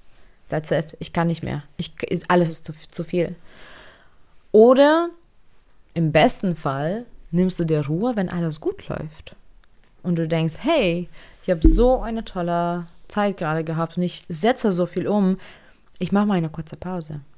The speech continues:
Ich kenne all diese drei Varianten. Natürlich gibt's auch noch Wege dazwischen und Etappen und Abstufungen. Ich kenne all diese drei Wege.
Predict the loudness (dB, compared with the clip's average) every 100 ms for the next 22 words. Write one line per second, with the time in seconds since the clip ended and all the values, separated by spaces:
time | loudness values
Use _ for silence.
0 | -20 -20 -20 -20 -20 -20 -20 -20 -20 -20
1 | _ _ -20 -20 _ -8 -4 -2 2 2
2 | 2 4 4 2 -2 -4 -4 -4 -4 -8
3 | -8 -10 -12 -14 -12 -2 0 2 2 2
4 | -2 -6 -8 -8 -10 -14 -14 -16 -16 -8
5 | 0 0 0 -2 -4 -4 -4 -4 -4 -6
6 | -6 -8 -14 -20 -20 -10 -8 -6 -6 -4
7 | -6 -6 -8 -8 -10 -10 -10 -8 -8 -6
8 | -4 -4 -4 -8 -18 -20 -20 -20 -20 -20
9 | -20 _ _ -20 _ _ _ _ -20 -20
10 | -4 4 4 4 0 0 0 0 2 4
11 | 2 -2 -8 -10 -8 -8 -6 -8 -10 -12
12 | -16